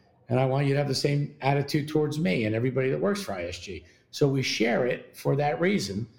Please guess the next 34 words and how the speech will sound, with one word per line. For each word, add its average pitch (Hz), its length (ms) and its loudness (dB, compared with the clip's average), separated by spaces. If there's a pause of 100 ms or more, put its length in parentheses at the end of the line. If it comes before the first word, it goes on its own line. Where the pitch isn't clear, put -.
(280)
I 135 140 4
also 156 840 2
know 143 320 2
that 139 140 2
it 135 100 2
helps 135 360 -2
me 131 120 0
brand 123 520 -2 (480)
my 123 140 4
company. 123 520 0
So 123 480 -2 (400)
even 151 260 4
if 143 120 0
I'm 143 140 2
going 139 240 2
up 135 120 0
against 135 380 0
Beth 135 240 2
Butler 127 420 2 (160)
<laughs> - 720 -2
for 156 200 6
a 135 80 2
listing, 123 640 0 (580)
um, 139 420 4
I 143 120 4
don't 160 220 2
have 143 540 0 (220)
the 139 100 6
technology 139 1000 0
and 117 280 0
the, 117 300 0 (320)
the, 113 300 0
the, 117 380 0
the 110 340 0